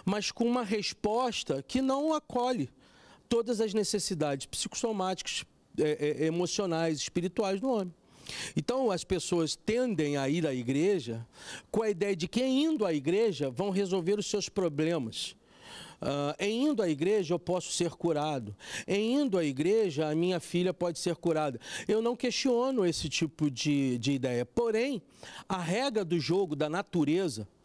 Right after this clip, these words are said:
é essa. Ah, o animal, os animais na savana, nenhum vai ficar decepcionado. É, não há uma, uma questão do animal da savana em reclamar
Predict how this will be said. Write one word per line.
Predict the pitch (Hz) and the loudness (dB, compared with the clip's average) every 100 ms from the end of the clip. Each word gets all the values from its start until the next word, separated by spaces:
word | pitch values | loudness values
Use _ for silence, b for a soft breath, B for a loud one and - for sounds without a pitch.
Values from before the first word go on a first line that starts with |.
| B B B | B B B
é | 247 240 | 0 2
essa. | 226 233 - 104 - B B B B B - | 0 -2 -6 -8 -10 B B B B B -6
Ah, | 143 151 | -2 0
o | 160 | 0
animal, | 190 185 160 196 220 139 123 123 | 2 0 2 2 2 0 0 0
os | 120 | 0
animais | 165 165 185 170 | 0 0 0 0
na | 151 | -2
savana, | - 127 113 160 208 165 | -2 -4 -2 0 2 2
nenhum | 156 190 214 254 277 | 2 2 2 2 2
vai | 208 | 0
ficar | - - | -2 -4
decepcionado. | 165 165 - 156 - 147 131 156 190 131 104 B B B B - | 0 0 0 -2 0 0 2 0 0 -2 -6 B B B B -2
É, | 135 127 131 | 0 2 2
não | 160 185 | 2 2
há | |
uma, | 226 233 214 | 2 2 2
uma | 170 175 | 0 -2
questão | - 185 - 170 160 | 0 -2 0 -2 0
do | 156 | 0
animal | 165 151 143 | 0 0 0
da | 139 | 0
savana | - 139 139 185 196 139 B B B | -2 -2 0 2 0 -2 B B B
em | - 156 165 | -2 2 2
reclamar | 143 220 - 208 165 170 202 220 | 2 0 0 -2 0 0 0 -2